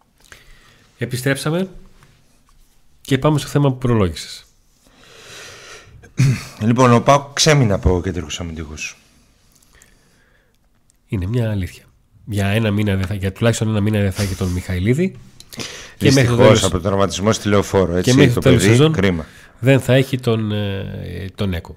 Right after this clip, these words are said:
Speaker 2: Να ευχηθούμε ότι καλύτερο στο Μιχαηλίδη. Ο Έκογκ τα έκανε, τα θαλάσσωσε, για να μην πω <laughs> ότι τα έκανε. Και ο παοκ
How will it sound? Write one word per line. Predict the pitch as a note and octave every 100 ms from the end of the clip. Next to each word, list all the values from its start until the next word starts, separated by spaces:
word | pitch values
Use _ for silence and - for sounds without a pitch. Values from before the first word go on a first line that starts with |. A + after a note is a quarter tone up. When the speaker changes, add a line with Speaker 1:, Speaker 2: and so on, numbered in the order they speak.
| -
Speaker 2:
Να | G2+
ευχηθούμε | G2+ F2+ F2+ A2
ότι | G#2+
καλύτερο | - G2+ G2 F#2 E2 D#2+
στο | - D#2+
Μιχαηλίδη. | D#2 E2 D#2 G2 A#2 C#3 C#3 - _ _ _ _ - _ _ _ _ _ _ _ - - _ - - - - - - - - - - - -
Ο | G2+ A2+
Έκογκ | A2+ - G#2 F#2+ - - - - -
τα | G#2
έκανε, | G2+ F#2+ F2+ E2 D#2+ D#2 D2+ E2+ - - _ _ _ _ _ _ _ _ _ _ - - -
τα | G2+
θαλάσσωσε, | G2+ G2 G2 F#2+ A2 - C#3+
για | F#2+
να | D#2+
μην | D2+ D2+
πω | D2 D2 D2 - - _ _ _ _ _ _
<laughs> | - -
ότι | - -
τα | -
έκανε. | A#2+ G2+ B2 - - - - _ _ _ _ _ - - - - - - - - - - - - - _ _
Και | - A#2+
ο | A#2
παοκ | C#3+ C3+ C#3+ C#3